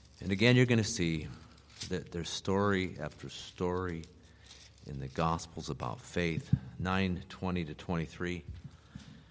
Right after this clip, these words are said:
Woman who had been hemorrhaging, suffering from a hemorrhage for twelve years came up behind Jesus, touched the fringe of his cloak. He, she was saying to herself, "If I only touch his garment, I will get well."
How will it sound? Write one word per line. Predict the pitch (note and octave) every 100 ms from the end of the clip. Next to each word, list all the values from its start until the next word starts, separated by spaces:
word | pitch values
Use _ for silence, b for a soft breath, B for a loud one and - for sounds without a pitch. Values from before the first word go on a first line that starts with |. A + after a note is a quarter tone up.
| B B - -
Woman | G#2+ A2
who | G2+
had | F#2
been | F2+
hemorrhaging, | F2 A2+ A#2+ G#2+ G2 G#2+ -
suffering | - C3+ B2
from | G2 F#2+ E2
a |
hemorrhage | F#2 G2 G2
for | - E2+ D#2+
twelve | - G2+ F2+
years | F2+ F2+
came | - A2
up | G2+ -
behind | E2 D2+ F#2 F#2 F2+ - B B B -
Jesus, | - A2+ G#2 G2+
touched | - A#2+ - - -
the | F2
fringe | - G2 F2 -
of |
his | D2+ C2+
cloak. | - A2 G2+ -
He, | - - -
she | -
was | D#2
saying | - - G#2 G#2
to | G#2
herself, | E2+ D2 F#2 E2+
"If | D#2+ -
I | E2
only | F#2+ F2+
touch | F#2+ G2+ -
his | E2
garment, | - F2+ F2+ C#2+
I |
will | D2+ D#2
get | D#2 C#2
well." | D2 E2 D#2